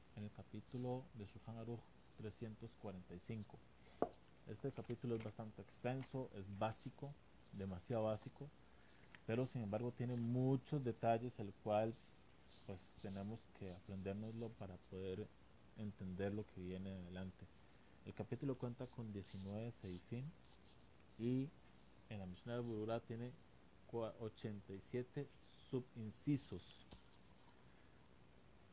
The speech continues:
Entonces, bueno, Besat Hashem, vamos a comenzar.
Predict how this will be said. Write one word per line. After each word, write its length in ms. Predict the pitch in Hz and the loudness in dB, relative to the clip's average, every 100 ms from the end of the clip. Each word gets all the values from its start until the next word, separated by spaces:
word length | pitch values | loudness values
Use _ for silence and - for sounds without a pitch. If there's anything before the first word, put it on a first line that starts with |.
| - - - | -14 -10 -4
Entonces, 580 | 113 - 127 - 123 | 0 2 2 4 6
bueno, 220 | 117 107 101 | 8 6 4
Besat 300 | 101 127 131 | 2 4 4
Hashem, 280 | 123 139 131 | 4 4 6
vamos 300 | 120 127 127 | 4 2 0
a 40 | |
comenzar. 580 | - 104 98 - 147 | -2 -2 6 12 12